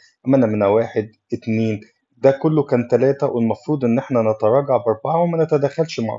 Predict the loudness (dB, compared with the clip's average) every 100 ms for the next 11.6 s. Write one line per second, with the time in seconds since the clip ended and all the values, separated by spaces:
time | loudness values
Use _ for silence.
0 | -2 0 0 -2 -4 -6 -6 -2 -2 -4
1 | _ _ 0 2 2 0 -2 -2 0 0
2 | 2 -2 -2 -10 -8 -6 -4 -2 0 0
3 | -2 -4 _ -4 -2 -2 -6 -2 -4 -2
4 | -4 0 2 2 0 -4 -4 -2 -2 0
5 | -2 -2 -2 -2 -4 -2 -2 0 -2 -4
6 | _ _ _ 0 0 -2 -6 -4 -4 -4
7 | -4 -4 -6 -2 -2 -2 -6 -8 -6 -4
8 | -4 -6 -10 -16 _ -6 -2 0 0 -2
9 | 0 2 2 0 0 -2 -4 -2 0 -2
10 | -6 -12 -12 -12 -8 -4 -4 -2 -2 -2
11 | -8 -8 -8 -2 0 -2